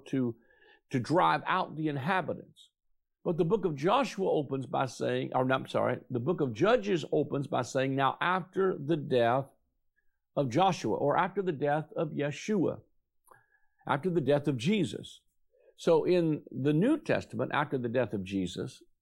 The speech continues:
there are twelve apostles who Jesus said would sit on twelve tribes, judging the twelve tribes of Israel.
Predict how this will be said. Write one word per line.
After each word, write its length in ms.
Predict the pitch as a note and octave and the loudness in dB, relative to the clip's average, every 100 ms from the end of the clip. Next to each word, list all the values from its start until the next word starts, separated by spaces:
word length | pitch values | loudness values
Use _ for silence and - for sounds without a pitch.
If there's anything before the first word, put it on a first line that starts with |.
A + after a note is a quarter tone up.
| _ | _
there 160 | D3+ C#3+ | 2 4
are 220 | C#3 C#3 | 2 0
twelve 640 | - - E3+ F3+ F#3+ E3+ - - _ _ | -4 -2 0 2 2 0 -6 -20 _ _
apostles 720 | A#2+ - G3 F3 - F#2+ A#2+ | -8 -4 -4 -4 -4 -8 -2
who 180 | G3 E3+ | 0 2
Jesus 560 | C#3 B3 F#3+ A2 F#2+ | 0 0 0 -4 -4
said 240 | A#2 A#2 E3 | -2 0 0
would 180 | D3+ | -2
sit 220 | C#3+ E3 D#3+ | -2 -2 0
on 220 | D3+ C#3+ | 0 -4
twelve 400 | - D3+ D3+ D3 | -4 0 0 -2
tribes, 560 | - - - - - _ _ _ _ _ - | -4 -2 -2 -6 -12 _ _ _ _ _ -8
judging 440 | F#2+ E3+ E3 C#3 | 2 2 2 -4
the 120 | C3+ C3+ | -2 -4
twelve 400 | - A#2 A#2+ A#2 | -2 -2 -2 -4
tribes 400 | A#2 A2 A#2 A#2 | -4 -2 -4 -6
of 100 | A2 | -2
Israel. 640 | - G3+ C#3+ - - A#2+ | 0 0 0 -2 -2 -4